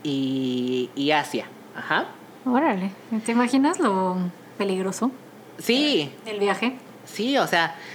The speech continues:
Speaker 1: no es por echar el chisme,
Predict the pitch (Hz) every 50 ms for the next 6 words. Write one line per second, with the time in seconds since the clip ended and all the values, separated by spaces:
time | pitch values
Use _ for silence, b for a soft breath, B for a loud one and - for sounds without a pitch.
0 | B B B 175 185 208 214 202 - - 226 208 196 - - - - - - -
1 | - - - - 147 151 147 139 143 - - 185 180 185 190 185 - 269 277 247
2 | 208 208 196 196 190